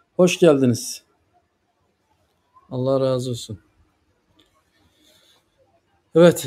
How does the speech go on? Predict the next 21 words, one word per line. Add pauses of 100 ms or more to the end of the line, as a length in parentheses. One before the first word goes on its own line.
(120)
hepinize (340)
geceniz
mübarek
olsun.
Allah
razı
olsun.
Hepinize,
sizlere
de
geceniz
mübarek
olsun. (240)
Hepimize
hayırlı
dersler
olsun. (1700)
Ee, (840)
malum
alileriniz, (1200)
e,